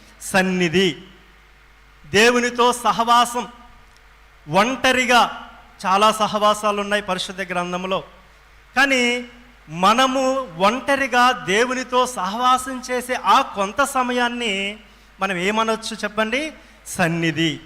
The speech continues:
మరి ఇక్కడ మోషే గారిలో మనం చూడొచ్చు.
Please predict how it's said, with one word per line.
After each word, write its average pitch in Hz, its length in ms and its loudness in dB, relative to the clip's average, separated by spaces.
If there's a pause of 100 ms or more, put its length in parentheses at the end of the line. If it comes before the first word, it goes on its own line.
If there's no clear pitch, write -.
(600)
మరి 277 460 2 (260)
ఇక్కడ 285 200 0
మోషే 277 420 4
గారిలో 240 400 0
మనం 214 260 -2 (120)
చూడొచ్చు. 196 480 -2